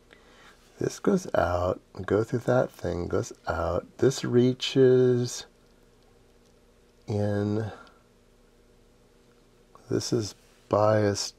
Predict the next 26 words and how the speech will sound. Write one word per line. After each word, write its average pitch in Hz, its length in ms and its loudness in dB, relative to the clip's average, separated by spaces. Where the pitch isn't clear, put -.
down. 131 560 2
Oh, 95 320 4
I 92 180 0
have 82 380 -6
no 87 640 -4
idea. 87 440 -2
This 92 160 -8
is 90 240 -10
weird. 90 440 0
Anyway, 131 420 6
I 196 100 8
don't 220 140 0
think 165 140 -2
these 160 160 4
have 139 180 6
anything 123 300 4
to 104 100 6
do 104 100 6
with 87 140 6
each 82 140 2
other, 78 260 2
unfortunately, 117 800 4
and, 78 460 -4
uh, 85 460 6
yeah. 85 460 2
Uh, 87 720 2